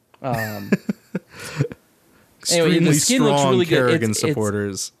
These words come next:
Speaker 1: it's, uh, yeah, pro Kerrigan podcast, obviously. Uh, it's Kerrigan before she's infested.
Speaker 2: Yes.
Speaker 1: Um,
Speaker 2: Yeah, yeah, yeah. No,
Speaker 1: so
Speaker 2: it's
Speaker 1: she's
Speaker 2: her
Speaker 1: still
Speaker 2: as
Speaker 1: a
Speaker 2: a
Speaker 1: ghost.
Speaker 2: ghost. So it's a, I mean, you could argue it's a modified Nova skin, but it's a way cooler look, I think.
Speaker 1: It's Kerrigan.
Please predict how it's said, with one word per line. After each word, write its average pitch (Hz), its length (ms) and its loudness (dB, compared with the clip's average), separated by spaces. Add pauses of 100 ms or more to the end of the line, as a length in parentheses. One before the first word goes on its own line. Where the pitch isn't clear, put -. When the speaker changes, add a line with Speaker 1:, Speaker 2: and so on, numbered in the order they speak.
(100)
Speaker 1:
it's, 156 240 -2
uh, 151 240 2
yeah, 131 280 0 (160)
pro 190 220 2
Kerrigan 143 480 2
podcast, 123 600 -2
obviously. 123 580 -2 (340)
Uh, 147 140 2
it's 143 200 0
Kerrigan 180 480 2
before 151 320 0
she's 131 220 -2
infested. 120 540 -4 (720)
Speaker 2:
Yes. 151 480 0
Speaker 1:
Um, 127 220 2
Speaker 2:
Yeah, 120 140 0
yeah, 123 260 2
yeah. 104 60 -4
No, 113 160 -2
Speaker 1:
so 117 80 0
Speaker 2:
it's 131 80 0
Speaker 1:
she's 165 140 2
Speaker 2:
her 147 60 2
Speaker 1:
still 185 120 2
Speaker 2:
as 147 80 2
Speaker 1:
a 139 40 0
Speaker 2:
a - 20 -2
Speaker 1:
ghost. 139 200 2 (260)
Speaker 2:
ghost. - 140 -10 (640)
So 208 140 0
it's 208 100 0
a, 202 280 2
I 220 80 2
mean, 202 180 2
you 196 120 2
could 175 140 0
argue 165 320 2
it's 143 120 0
a 135 40 2
modified 131 440 0
Nova 151 220 0
skin, 170 340 -2
but 117 300 0 (100)
it's 127 180 0
a 127 60 0
way 104 300 0
cooler 95 300 -4
look, 92 400 -4
I 107 140 -2
think. - 240 0
Speaker 1:
It's - 100 -4
Kerrigan. 214 720 -4